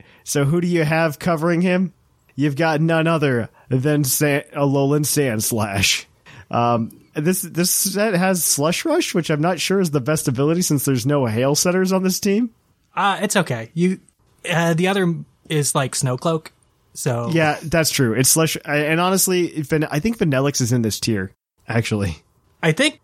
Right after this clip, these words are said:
Speaker 2: Mega Abomasnow just came back to the tier too.
Speaker 1: Yeah, and so there are possibilities for Hail setting, just, like, setting up on you, and you can use Slush Rush to your advantage.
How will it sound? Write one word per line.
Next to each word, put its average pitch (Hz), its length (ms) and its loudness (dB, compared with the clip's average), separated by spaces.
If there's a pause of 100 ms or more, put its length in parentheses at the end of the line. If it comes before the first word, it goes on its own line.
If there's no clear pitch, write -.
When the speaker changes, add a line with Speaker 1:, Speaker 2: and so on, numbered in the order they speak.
(340)
Speaker 2:
Mega 160 420 2
Abomasnow 127 480 0
just 143 220 -4
came 143 160 2
back 135 220 -4
to 151 80 -6
the 135 100 -4
tier 143 240 -4
too. 127 120 -8
Speaker 1:
Yeah, 131 240 0
and 139 160 0
so 175 300 0
there 165 200 0
are 175 260 2
possibilities 147 680 0
for 127 140 0
Hail 117 220 2
setting, 151 380 0
just, 127 280 -2
like, 123 260 -2
setting 127 300 0
up 117 140 0
on 123 160 2
you, 131 120 2
and 120 120 -2
you 113 80 -2
can 117 120 0
use 117 200 0
Slush 113 260 -2
Rush 113 220 -2
to 120 80 -2
your 113 100 2
advantage. 104 540 -4